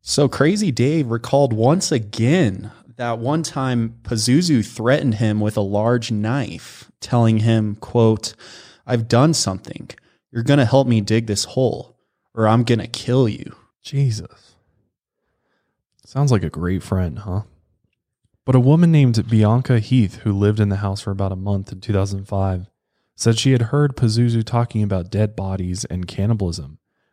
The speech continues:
Speaker 2: bragging about murdering two sex workers and eating their flesh. He even joked about burning their bodies and burying their remains in the yard. But Bianca, like everyone else who heard these stories, assumed he was lying.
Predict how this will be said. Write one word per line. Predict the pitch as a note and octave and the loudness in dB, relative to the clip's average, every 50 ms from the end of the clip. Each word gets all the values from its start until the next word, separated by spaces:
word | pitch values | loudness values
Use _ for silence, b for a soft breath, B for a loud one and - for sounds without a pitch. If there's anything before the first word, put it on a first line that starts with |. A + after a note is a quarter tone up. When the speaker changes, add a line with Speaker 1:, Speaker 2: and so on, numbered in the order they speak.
| _ _ - | _ _ -2
Speaker 2:
bragging | A2 A#2+ C3 B2+ C3+ C#3 B2+ | 0 0 2 2 2 2 2
about | A#2 G#2+ A2 G#2 F#2+ | 2 2 2 2 0
murdering | F#2 G2+ G#2 A2+ B2 B2+ B2+ B2+ B2 A2+ A2 G#2 | 0 0 2 2 4 4 4 4 4 2 0 0
two | - - B2+ B2+ | 0 0 0 0
sex | B2 - - C3 C3 C3 - - | 2 0 0 0 0 -2 -4 -4
workers | G#2+ F#2+ E2+ - - D2+ D2 E2 F#2 G#2 - - | -4 -4 -4 -6 -12 -18 -18 -18 -18 -16 -10 -6
and | G2+ G2+ E2 | -6 -6 -4
eating | - D#2 F#2 F#2+ F#2 F2 D#2+ | -6 -6 -6 -4 -4 -6 -8
their | E2 F2 | -12 -14
flesh. | - _ - A2 A#2 G#2+ E2 - - - - - - _ _ _ _ _ _ _ _ _ _ _ _ _ _ | -14 _ -2 -2 -2 -2 -2 -6 -12 -14 -16 -18 -20 _ _ _ _ _ _ _ _ _ _ _ _ _ _
He | _ C3 C3 | _ 0 2
even | C#3 C#3+ C#3 | 4 4 4
joked | B2 C3+ C3+ C3+ - | 4 4 2 2 2
about | C3 C#3 C3 B2 A2 A2 | 2 2 2 2 4 4
burning | A#2+ B2 C3 C#3 C#3 C3+ | 4 4 4 4 4 4
their | C3+ B2+ | 4 4
bodies | A2+ G#2+ A2+ A#2+ C3+ C3+ G2+ F2 D2+ - - - - - _ _ _ _ _ - | 4 2 2 2 2 2 0 0 -2 -2 -4 -4 -4 -8 _ _ _ _ _ -8
and | G2+ G2+ G2+ G2 | -6 -4 -4 -2
burying | G#2 G2+ G#2 A2+ A#2 A#2 A#2+ A#2+ A#2 A2 C#2+ | 0 0 2 2 2 2 0 0 -2 -4 -6
their | - G2 G#2+ G2 | -4 -2 -2 0
remains | F#2+ F#2+ F#2+ F#2+ F#2+ F#2+ F#2+ G2 G2 G2 G2 G2 - | 0 0 -2 -2 0 0 0 2 2 0 0 -2 -4
in | D2+ F#2+ | -4 -4
the | G2+ F#2+ | -2 -2
yard. | F2+ F2+ F#2 G2 G2 E2+ D#2+ - - - - - _ _ _ _ _ _ _ _ _ | -2 0 0 -2 -2 -4 -6 -8 -12 -16 -18 -18 _ _ _ _ _ _ _ _ _
But | - G#2+ G#2 | -4 -2 0
Bianca, | - G#2+ G#2 G#2+ A2 B2 C3+ C3+ - G2 G2 F#2+ F#2 - | 2 2 4 4 4 2 2 2 2 2 2 0 0 -4
like | - - F#2 G2 - | -4 -4 -4 -4 -2
everyone | - F#2+ G#2 A2 A2+ A#2+ B2+ | -2 -2 0 0 0 2 2
else | C3+ D3 D3+ - | 2 2 0 0
who | - A#2 G2+ | 0 0 0
heard | G2+ F#2+ F2+ | 0 0 0
these | E2+ F2 F2 | -2 -2 -4
stories, | - - F2+ F2+ F2+ F2 F2+ F#2 - - _ _ _ _ _ _ _ | -2 -2 0 0 0 0 -2 -4 -6 -10 _ _ _ _ _ _ _
assumed | G2+ G2+ - - - - G2 F#2+ F#2 F#2+ F#2+ | -8 -6 -4 -4 -2 0 0 0 0 -2 -4
he | G#2 - - | -6 -8 -6
was | F#2 F#2+ F2+ - - | -6 -6 -6 -6 -6
lying. | D#2+ E2 F2 F#2+ G2 F2+ D2+ B1 B1 B1 | -6 -4 -4 -4 -4 -4 -4 -6 -8 -12